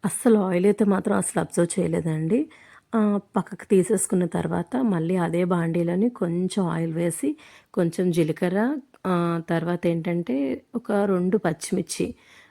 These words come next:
ఆ, స్లైస్‌లా కోసేసుకొని వేసేసుకొని కొంచెం కరివేపాకు కూడా వేసుకోవాలండి. వేసుకొని అల్లం వెల్లుల్లి పేస్ట్ కూడా వేసుకోవాలి. ఆ, దీంట్లో మీకు ఇష్టపడితే టమాటో కెచప్ వేయండి.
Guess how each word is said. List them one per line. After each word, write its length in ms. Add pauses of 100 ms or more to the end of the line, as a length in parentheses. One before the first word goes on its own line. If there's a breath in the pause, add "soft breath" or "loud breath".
(160 soft breath)
ఆ, 240
స్లైస్‌లా 480
కోసేసుకొని 760
వేసేసుకొని 640
కొంచెం 380
కరివేపాకు 560
కూడా 200
వేసుకోవాలండి. 840 (560 loud breath)
వేసుకొని 500
అల్లం 400
వెల్లుల్లి 320
పేస్ట్ 420
కూడా 220
వేసుకోవాలి. 760 (520 loud breath)
ఆ, 60 (520)
దీంట్లో 420
మీకు 240
ఇష్టపడితే 800
టమాటో 380
కెచప్ 480
వేయండి. 560